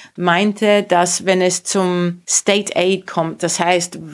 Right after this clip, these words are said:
wie viel Geld das die Regierung ausgibt, um seine eigene Industrien zu unterstützen,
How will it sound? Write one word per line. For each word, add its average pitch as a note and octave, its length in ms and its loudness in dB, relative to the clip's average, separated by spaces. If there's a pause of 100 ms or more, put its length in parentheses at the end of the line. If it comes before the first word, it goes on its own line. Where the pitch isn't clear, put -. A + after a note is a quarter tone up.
(180)
wie G#3 520 2
viel G3+ 480 0
Geld F#3 400 0
das F3 340 -2
die F#3+ 240 -4
Regierung F3 720 0
ausgibt, F3+ 800 -2
um F3+ 480 -2 (240)
seine E3+ 340 -2
eigene E3 720 2
Industrien F#3 640 0
zu F3+ 140 -2
unterstützen, E3+ 1000 -2